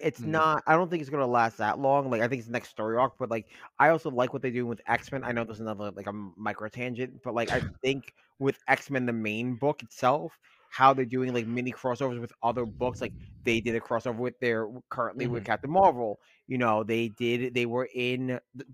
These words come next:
Speaker 1: uh, Dark Web. They were
Speaker 2: Mm-hmm.
Speaker 1: in the Daredevil event. You know,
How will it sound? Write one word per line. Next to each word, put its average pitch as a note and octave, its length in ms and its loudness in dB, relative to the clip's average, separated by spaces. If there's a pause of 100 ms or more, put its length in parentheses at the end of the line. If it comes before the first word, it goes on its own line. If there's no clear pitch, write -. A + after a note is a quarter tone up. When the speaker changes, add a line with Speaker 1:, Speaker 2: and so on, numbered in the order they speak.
(300)
Speaker 1:
uh, A2+ 400 4 (120)
Dark A2 260 2
Web. B2+ 440 6
They B2 240 0
were B2 200 -2
Speaker 2:
Mm-hmm. A2 100 -4
Speaker 1:
in A#2+ 100 0
the A#2+ 100 -4
Daredevil A2 480 -2
event. F#2+ 300 -4 (400)
You C#3+ 120 0
know, A2 320 4